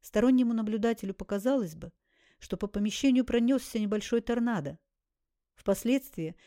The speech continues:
при просмотре видеозаписей камер наблюдения, движение Владислава удалось рассмотреть только при сильном замедлении. От входа Косарев двинулся влево и против часовой стрелки обошёл лабораторию,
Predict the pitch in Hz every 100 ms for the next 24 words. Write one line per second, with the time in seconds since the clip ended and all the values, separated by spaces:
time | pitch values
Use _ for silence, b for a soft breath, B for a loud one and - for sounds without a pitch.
0 | b - 202 226 214 226 214 180 180 175
1 | 202 202 180 151 143 135 - 190 151 151
2 | 151 170 180 226 160 160 _ - 190 208
3 | 202 180 180 190 - 220 220 208 220 208
4 | 202 - 214 214 240 - 214 208 208 214
5 | - 226 220 202 220 214 202 156 135 151
6 | - _ _ _ _ _ _ 180 180 -
7 | 226 277 180 - b b b b 254 285
8 | 269 247 175 226 262 233 269 226 220 156
9 | 156 - _ _ _ _ _ - 240 269
10 | 233 240 220 175 - 170 196 170 156 -
11 | 220 277 269 156 151 151 226 226 220 220
12 | 220 226 165 143